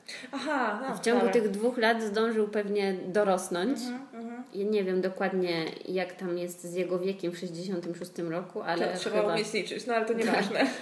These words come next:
Speaker 2: <laughs> Ale chyba już był w miarę młodym dorosłym.
Speaker 1: Czyli recydywa w zasadzie, no.
Speaker 2: Tak, i trafia pierwszy raz do więzienia dopiero wtedy.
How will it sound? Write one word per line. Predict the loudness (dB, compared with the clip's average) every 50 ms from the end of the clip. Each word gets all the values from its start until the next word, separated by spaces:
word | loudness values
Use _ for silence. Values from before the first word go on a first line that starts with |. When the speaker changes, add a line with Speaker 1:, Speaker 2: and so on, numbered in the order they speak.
| -6 -2
Speaker 2:
<laughs> | 0 0 2 4 4
Ale | 6 6 6 4
chyba | 4 2 4 4
już | 4 4 4
był | 2 2 0 0
w | 2 2
miarę | 4 4 4 4 4 4 4 4 2 0 -2 -4
młodym | -2 2 4 4 4 4 4 2 2 4 4
dorosłym. | 4 4 2 2 0 -2 -2 -2 2 2 2 2 0 -4 -12 -18 -20 -20 _ _ _ -20 -14
Speaker 1:
Czyli | -12 -8 -4 -4 -2 0 0
recydywa | 0 0 0 0 0 2 2 2 2 2 0 -2
w | -4 -4
zasadzie, | -6 -6 -4 -4 -4 -4 -4 -6
no. | -6 -6 -6 -6 -8 -10 -8 -8 -6 -2 2
Speaker 2:
Tak, | 2 4 4 2 0 -2
i | -4
trafia | 0 0 0 0 2 0 0
pierwszy | 2 0 0 0 0 0 0
raz | 0 0 0 0
do | 0 2
więzienia | 4 4 4 4 4 2 0 0 0
dopiero | -2 -4 -4 -6 -6 -6
wtedy. | -6 -8 -8 -8 -6 -4 -6 -6